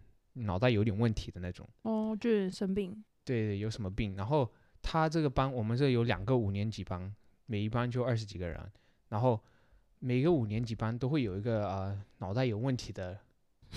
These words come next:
Speaker 1: 一个
Speaker 2: <laughs> 不能
Speaker 1: 同学。
Speaker 2: 讲人家脑袋有问题，然后就是有点
Speaker 1: 啊，他，the same
Speaker 2: 头脑不好。
Speaker 1: 哦，对，头脑不，他们啊，
Speaker 2: 残障。
Speaker 1: 啊，呀，呀，呀，残障，
Speaker 2: 残障的。
Speaker 1: 他们都要用 wheelchair。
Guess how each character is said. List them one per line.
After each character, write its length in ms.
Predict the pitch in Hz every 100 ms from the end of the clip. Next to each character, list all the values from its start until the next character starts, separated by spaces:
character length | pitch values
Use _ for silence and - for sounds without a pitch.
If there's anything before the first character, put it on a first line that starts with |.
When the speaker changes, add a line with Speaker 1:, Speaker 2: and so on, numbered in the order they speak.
| - 254
Speaker 1:
一 60 | 120
个 120 | 269
Speaker 2:
<laughs> 40 | -
不 80 | 359
能 80 |
Speaker 1:
同 80 | 285
学。 60 | 240
Speaker 2:
讲 200 | 233 185
人 40 |
家 160 | 226 247
脑 120 | 214
袋 120 | 220
有 100 | 220
问 160 | 180 202
题， 180 | - 120
然 120 | 190
后 100 | 214
就 180 | 214 226
是 60 | 220
有 120 | 185
点 180 | 208 165
Speaker 1:
啊， 40 | -
他， 120 | - 151
the 0 |
same 200 | - 190
Speaker 2:
头 180 | 214
脑 160 | 240 180
不 140 | 196
好。 260 | 214 - -
Speaker 1:
哦， 120 | 165 156
对， 180 | 180
头 220 | 156 - 165
脑 120 | 156
不， 140 | - -
他 140 | 202
们 180 | 202 175
啊， 60 | 165
Speaker 2:
残 200 | 196 202
障。 220 | 233 156
Speaker 1:
啊， 100 | 214
呀， 120 | 151 160
呀， 180 | 160
呀， 220 | 156 143 127
残 200 | - 120
障， 100 | 131
Speaker 2:
残 20 |
障 0 |
的。 60 |
Speaker 1:
他 60 | -
们 80 | -
都 60 |
要 100 | 185
用 220 | 180 175 160
wheelchair。 440 | 170 175 -